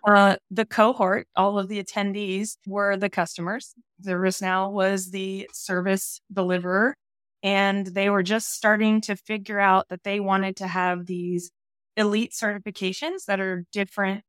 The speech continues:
than just something like a C S A, system administrator, or a cad, a application developer, that are exams that you go and you take somewhere or you do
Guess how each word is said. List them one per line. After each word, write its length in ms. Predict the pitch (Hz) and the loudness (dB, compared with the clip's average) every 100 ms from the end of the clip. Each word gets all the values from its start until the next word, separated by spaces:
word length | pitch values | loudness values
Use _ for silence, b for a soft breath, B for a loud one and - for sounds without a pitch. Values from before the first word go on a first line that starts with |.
| _ _ 175 | _ _ -10
than 460 | 190 185 185 185 | -6 -4 -4 -6
just 400 | 175 180 180 - _ _ _ _ - | -2 -2 -2 -10 _ _ _ _ -10
something 340 | - 185 190 | -4 -2 0
like 280 | 180 180 170 | 0 0 0
a 280 | 175 170 170 - | -4 -2 -4 -6
C 220 | - 196 | -2 -2
S 120 | 185 | -2
A, 380 | 185 180 180 190 - | -4 -4 -8 -12 -10
system 260 | 190 190 | -8 -6
administrator, 840 | 185 180 180 - 185 180 180 175 - | -6 -6 -8 -6 -4 -2 -2 -4 -6
or 440 | 175 170 170 170 - _ _ - | -8 -8 -8 -10 -14 _ _ -12
a 80 | |
cad, 560 | 170 - 185 180 175 180 - - | -8 -2 2 4 4 0 -6 -10
a 120 | 180 185 | -2 -2
application 560 | 180 180 185 185 185 | -2 -6 -6 -6 -4
developer, 600 | 175 175 175 170 175 170 | -2 -2 -2 -4 -6 -6
that 160 | 170 165 | -4 -6
are 240 | 160 165 - _ _ | -6 -10 -12 _ _
exams 420 | 170 170 190 190 | -10 -6 -4 -4
that 140 | 180 185 | -6 -8
you 100 | 185 | -8
go 400 | 180 175 175 175 | -2 -2 -2 -4
and 160 | 170 | -6
you 80 | 165 | -8
take 240 | 165 185 - | -8 -8 -6
somewhere 340 | 175 170 170 | -6 -4 -4
or 60 | 165 | -6
you 180 | 160 | -8
do 360 | 160 160 160 | -8 -6 -6